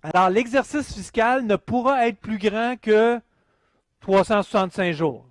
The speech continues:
C'est pour ça que dans mon petit dessin, dans ma ligne de temps, j'ai un exercice du premier août au trente et un juillet deux mille douze.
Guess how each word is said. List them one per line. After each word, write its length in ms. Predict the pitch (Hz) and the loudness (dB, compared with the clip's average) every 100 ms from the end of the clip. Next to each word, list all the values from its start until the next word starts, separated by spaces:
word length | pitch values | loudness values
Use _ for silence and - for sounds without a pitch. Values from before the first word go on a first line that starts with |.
| - | -12
C'est 100 | 151 | -10
pour 180 | 170 | -8
ça 220 | 147 208 220 | -4 -2 0
que 80 | 180 | -2
dans 160 | 156 | -4
mon 160 | 160 147 | -4 -6
petit 160 | - | -10
dessin, 400 | - 160 139 202 | -4 -4 -2 -4
dans 140 | 214 170 | -4 -4
ma 120 | 151 | -4
ligne 160 | 160 165 | -4 -4
de 140 | 147 | -6
temps, 280 | - 180 220 _ _ _ _ - | -4 -6 -6 _ _ _ _ -18
j'ai 220 | 127 165 | -2 2
un 80 | 214 | 2
exercice 600 | 202 160 170 - 233 208 | 0 -4 -6 -4 -6 -6
du 80 | - | -8
premier 340 | - 208 208 | -4 -2 0
août 300 | 196 208 247 - _ - _ | 0 0 -2 -6 _ -20 _
au 200 | 208 220 | 4 4
trente 280 | 220 214 208 | 4 0 0
et 60 | |
un 120 | 208 202 | -2 -2
juillet 240 | 175 214 | 0 0
deux 140 | 196 | 2
mille 180 | 190 180 | -2 -2
douze. 360 | 160 208 240 | -2 -4 -4